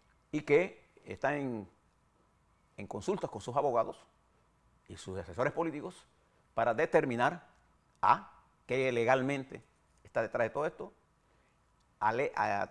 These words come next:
a, el presidente Martinelli dice que no tiene casos en los Estados Unidos ni aquí, eh, con pruebas, y que lo que exige es justicia.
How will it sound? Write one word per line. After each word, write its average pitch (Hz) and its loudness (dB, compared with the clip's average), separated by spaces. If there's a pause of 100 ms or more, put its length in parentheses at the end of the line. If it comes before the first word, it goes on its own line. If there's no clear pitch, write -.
a, 98 -8
el - -12
presidente 113 -8
Martinelli 123 -6
dice 113 -8
que - -8
no 120 -10
tiene 123 -8
casos - -6 (480)
en 95 -16
los 85 -14
Estados 127 -2
Unidos 143 -8 (200)
ni 101 -12
aquí, 92 -10 (760)
eh, 101 -8 (260)
con 80 -12
pruebas, 135 -2 (800)
y 131 -6
que 147 6
lo 135 0
que 117 -4
exige 160 -4
es 151 0
justicia. - -10